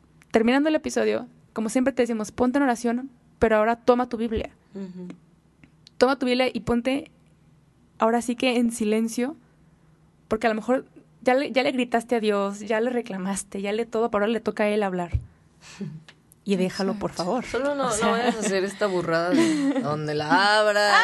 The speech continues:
Speaker 2: y Dios me va a hablar. O sea, sí hay casos extraordinarios
Speaker 1: Sí,
Speaker 2: en
Speaker 1: sí
Speaker 2: los que
Speaker 1: pasa.
Speaker 2: pasa, pero noventa y nueve punto nueve por ciento de las veces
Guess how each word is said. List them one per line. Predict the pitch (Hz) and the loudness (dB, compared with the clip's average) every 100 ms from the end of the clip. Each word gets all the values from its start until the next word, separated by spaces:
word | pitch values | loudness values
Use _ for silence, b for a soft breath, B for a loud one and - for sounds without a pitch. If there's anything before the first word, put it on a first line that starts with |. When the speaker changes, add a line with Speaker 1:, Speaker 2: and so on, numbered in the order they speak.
| - 208 | 4 2
Speaker 2:
y | 208 | 2
Dios | 202 202 | 2 2
me | 202 196 | 2 2
va | 190 | 2
a | |
hablar. | 185 180 226 233 269 302 226 | 2 0 0 0 0 0 2
O | 214 | 4
sea, | 226 226 | 4 2
sí | 254 | 2
hay | 269 269 | 2 4
casos | - 302 | 2 4
extraordinarios | 269 277 262 233 214 214 254 | 0 2 4 4 4 2 2
Speaker 1:
Sí, | 262 | 2
Speaker 2:
en | |
Speaker 1:
sí | 277 | 2
Speaker 2:
los | 285 | 4
que | 233 - | 4 4
Speaker 1:
pasa. | - 359 | 4 4
Speaker 2:
pasa, | 349 370 339 | 6 4 2
pero | 302 214 | 2 2
noventa | 214 214 220 | 2 2 2
y | 214 | 2
nueve | 226 247 | 2 0
punto | 247 277 277 | -2 -2 -2
nueve | 269 247 | -2 -2
por | 240 233 | -4 -2
ciento | 214 208 | -2 0
de | 233 | 2
las | 190 | 2
veces | 170 208 220 | 0 -2 -2